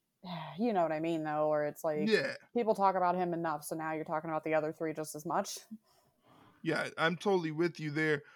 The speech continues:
Speaker 2: Um, the only other person I can see not being M J F and winning, I kinda see with All Access, I kinda got sucked in and started watching that.
Speaker 1: <sighs> Yeah, yeah,
Speaker 2: They
Speaker 1: I did
Speaker 2: made,
Speaker 1: too.
Speaker 2: <laughs> he, they
Speaker 1: Oh,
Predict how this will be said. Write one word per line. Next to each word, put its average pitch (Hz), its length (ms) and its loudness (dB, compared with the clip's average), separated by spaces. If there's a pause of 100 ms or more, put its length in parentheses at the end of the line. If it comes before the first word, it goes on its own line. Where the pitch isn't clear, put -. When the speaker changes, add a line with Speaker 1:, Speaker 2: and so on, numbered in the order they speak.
(240)
Speaker 2:
Um, 165 440 8 (280)
the 175 120 2
only 254 300 0
other 226 160 0
person 208 380 2
I 190 80 0
can 165 80 -10
see 190 160 -4
not 165 400 0 (1000)
being 185 240 0
M 180 160 -2
J 180 200 2
F 170 140 -2
and 151 220 -4
winning, 190 400 -2 (520)
I 202 180 4 (100)
kinda 254 320 2
see 233 200 -2
with 202 200 0
All 180 280 2
Access, 196 560 -2
I 160 180 2
kinda 190 360 0
got 165 200 -2
sucked - 460 -4
in 170 180 -4
and 147 100 -4
started 156 380 2
watching 165 480 -2
that. 185 320 0
Speaker 1:
<sighs> - 100 -20
Yeah, 165 280 0
yeah, 175 180 6 (100)
Speaker 2:
They 175 80 8
Speaker 1:
I 170 40 4
did 165 160 0
Speaker 2:
made, 196 140 6
Speaker 1:
too. 151 140 -6 (440)
Speaker 2:
<laughs> - 40 -
he, 180 500 2 (360)
they 208 160 10
Speaker 1:
Oh, 180 40 2